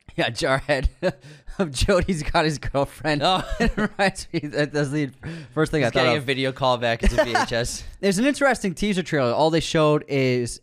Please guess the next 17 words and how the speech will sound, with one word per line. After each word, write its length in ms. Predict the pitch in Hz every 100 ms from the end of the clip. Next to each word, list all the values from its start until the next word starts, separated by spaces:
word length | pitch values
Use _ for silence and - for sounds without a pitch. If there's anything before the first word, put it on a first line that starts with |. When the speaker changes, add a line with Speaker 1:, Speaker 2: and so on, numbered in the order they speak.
| 131
Speaker 1:
Adam 180 | 131
Sandler 500 | 117 127 117 113 110 -
in 80 | 110
his 120 | 107
astronaut 480 | 92 98 - 107 90
attire 320 | 90 98 92
walking 360 | 92 90 87 95
through 320 | 92 95 90 _ _ _
some 180 | - 110
kind 220 | 110 101
of 80 | 95 -
alien 320 | 92 90 87
forest, 380 | - 80 80 104
and 60 |
that 40 | 98
was 140 | 90 -
it. 180 | 78